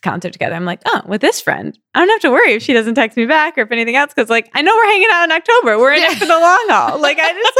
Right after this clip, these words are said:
Speaker 1: like, so I'm like, "W-, check with her. I can be anxious about everyone else in my <laughs> life." Oh, but I
Speaker 2: Oh my
Speaker 1: will say,
Speaker 2: God.
Speaker 1: I did, I did talk to one of my friends who's, like, my best friend since college who lives here.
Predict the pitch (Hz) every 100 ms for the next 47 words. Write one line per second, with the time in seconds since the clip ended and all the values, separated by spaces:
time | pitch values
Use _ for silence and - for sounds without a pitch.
0 | 508 - - - - 415 311 294 226 214
1 | 208 - 339 330 339 269 349 269 240 240
2 | 247 254 320 277 240 254 262 269 262 294
3 | - 466 277 302 508 523 523 494 539 539
4 | 508 523 494 - _ _ _ _ - 622
5 | - 622 554 508 - 640 508 508 480 466
6 | 466 440 415 370 370 247 262 285 240 -
7 | 254 254 254 285 262 262 226 _ - 220
8 | 196 190 185 _ - 214 208 214 208 208
9 | 190 156 127 160 175 - 202 208 185 175
10 | 175 175 165 180 175 - 180 165 170 165
11 | 165 160 156 170 170 156 156 - 151 151